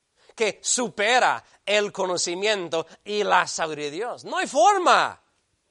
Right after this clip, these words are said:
No hay forma. Teniendo acceso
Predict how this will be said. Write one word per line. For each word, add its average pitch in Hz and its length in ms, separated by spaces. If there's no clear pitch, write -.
No 370 100
hay 359 120
forma. 285 680
Teniendo 339 680
acceso 302 920